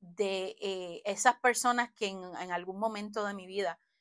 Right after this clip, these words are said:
hicieron cosas que yo considero que son graves, tratar de no verlos e identificarlos por lo que hicieron,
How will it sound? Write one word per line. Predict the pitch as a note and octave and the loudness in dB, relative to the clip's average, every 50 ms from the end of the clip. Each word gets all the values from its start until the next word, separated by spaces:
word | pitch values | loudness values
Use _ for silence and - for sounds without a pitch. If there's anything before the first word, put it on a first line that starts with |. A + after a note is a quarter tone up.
| _ _ _ _ - | _ _ _ _ -10
hicieron | G3 G3 - G3 F#3 G3+ G#3+ G#3+ | -6 -4 -2 -2 -2 -2 -2 0
cosas | G#3 G#3+ G#3 G#3 A#3 G#3+ G#3 | 4 4 4 4 4 0 -2
que | - - E3 E3+ E3 - - - | -2 -4 -4 -4 -4 -6 -12 -8
yo | - F3 F3 F#3 | -4 -2 0 2
considero | G#3+ A3 G3+ G3+ G3+ F#3+ F#3 G3 G3+ G3 | 2 2 2 0 2 4 6 6 6 6
que | G3 F#3+ | 4 2
son | - G#3 G3 G#3 | 0 0 -2 2
graves, | G#3 G#3 G#3 F#3+ E3+ D#3+ D3+ - _ _ _ _ _ _ _ _ _ _ _ _ _ _ _ _ _ - | 6 8 8 8 8 6 0 -8 _ _ _ _ _ _ _ _ _ _ _ _ _ _ _ _ _ 6
tratar | A#3 A#3 A3+ A3+ - A#3 A#3+ A#3+ A#3+ | 10 10 10 12 12 12 12 12 10
de | D4 D4 | 6 6
no | C#4 D4+ D4 C#4+ | 6 6 6 8
verlos | C#4 C#4 D4 D4 C4+ C4 A#3+ A3 A#3 A3+ - - | 8 8 8 8 6 4 2 2 0 0 -2 -2
e | A#3 A#3 | -2 0
identificarlos | A#3 A3+ G#3 G#3 G#3 G#3 A3 G3+ - A3 G#3 C4 B3+ C#4+ C#4 C4+ C4+ _ | 0 0 -2 -4 -4 -8 -12 -12 -10 0 6 6 6 8 6 2 -2 _
por | - A3 | -4 -2
lo | G#3+ G3+ F#3 | -2 -2 -4
que | F#3+ | -6
hicieron, | F3 - - F#3+ D#3+ C#3+ - E3 | -10 -8 -8 -8 -8 -10 -12 -18